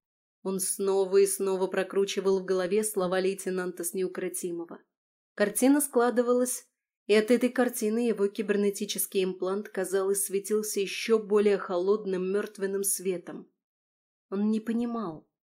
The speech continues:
не то чтобы он не понимал, что произошло, он не понимал, как это могло произойти. Он, Кайден Вольф, нашел этого лейтенанта, амбициозный, умный,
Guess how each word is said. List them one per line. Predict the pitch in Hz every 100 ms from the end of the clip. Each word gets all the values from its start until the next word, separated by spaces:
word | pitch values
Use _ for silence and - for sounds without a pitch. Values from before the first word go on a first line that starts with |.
| _
не | 190 190
то | 190 247
чтобы | - 214 220
он | 226 220
не | 214
понимал, | 220 214 220 233 226 -
что | - - 196
произошло, | 202 196 190 190 196 - 185 170 - _ _ - _
он | 214 226
не | 220
понимал, | 226 220 214 220 202 - _ -
как | 233 214 -
это | 170 170
могло | 175 170 170
произойти. | 170 170 165 175 170 170 - 208 _ _ _ _ _ _ _ - -
Он, | 208 208 185
Кайден | - 202 208 208 196 190
Вольф, | 170 185 214 170 185
нашел | 180 175 226 226
этого | 208 208 202
лейтенанта, | 208 214 - 208 202 180 170 131 139 _ - -
амбициозный, | 190 214 247 254 - 269 254 202 175 175 165 -
умный, | 240 226 180 170 196